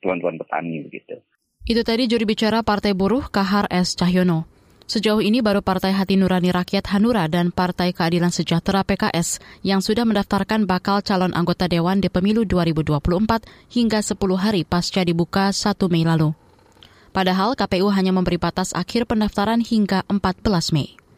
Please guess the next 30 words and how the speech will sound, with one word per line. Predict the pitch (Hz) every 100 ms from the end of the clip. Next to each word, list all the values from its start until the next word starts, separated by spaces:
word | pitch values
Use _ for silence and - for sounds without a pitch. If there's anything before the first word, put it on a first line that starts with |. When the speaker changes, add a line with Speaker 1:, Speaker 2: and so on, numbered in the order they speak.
| _ _ - -
Speaker 2:
Kita | 254 247
ke | 240
ajang | 208 196 220
SEA | 214 202
Games | 214 226 -
Kamboja | 208 196 196 208
dua | 196 185
ribu | 180 175
dua | 170 160
puluh | 180
tiga. | 170 160 156 - - - - - - - -
Tim | 233
sepak | 233 233 233
bola | 226 226
nasional | 226 226 220
Indonesia | 214 214 208 202 240
U | - 214 190
dua | 196 196
dua | 226 208 269
menang | 240 208 202
dua | 185 185
satu | - 180 170
atas | 165 180 175
Kamboja | - 175 170 175 170 170 151
di | 156
laga | 170 175 180
terakhir | 180 214 202
penyisihan | 202 185 185 185 175 165
Grup | 220 -
A. | 175 110